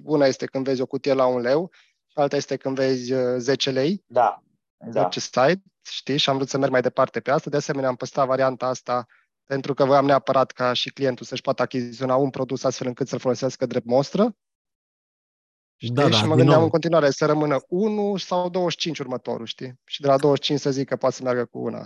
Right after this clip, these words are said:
Speaker 3: Zece tot e puțin, să știi, că tu ai un leu și ceva,
Speaker 1: Da.
Speaker 3: adică vorbim de zece lei. Vrea să-și comande o mostră, să comande naibii zece bucăți.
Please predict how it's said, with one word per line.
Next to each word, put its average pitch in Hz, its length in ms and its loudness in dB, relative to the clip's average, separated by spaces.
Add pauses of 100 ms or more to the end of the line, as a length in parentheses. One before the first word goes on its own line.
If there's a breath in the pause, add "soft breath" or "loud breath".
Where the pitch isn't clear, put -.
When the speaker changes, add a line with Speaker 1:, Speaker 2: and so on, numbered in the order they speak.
Speaker 3:
Zece 131 460 2
tot 135 240 2
e 127 80 6
puțin, 104 380 0
să 101 120 -2
știi, 95 340 -4
că - 120 -4
tu 113 120 2
ai 123 120 6
un 123 160 6
leu 131 160 6
și 120 160 0
ceva, 113 260 2
Speaker 1:
Da. 120 80 4
Speaker 3:
adică 135 140 6
vorbim 123 280 0
de 131 80 4
zece 123 340 4
lei. 120 180 4
Vrea 117 140 2
să-și 131 180 -2
comande 127 280 2
o 120 40 4
mostră, 127 320 2
să 117 120 -2
comande 127 480 0
naibii 117 300 2
zece 101 200 -2
bucăți. 98 380 -4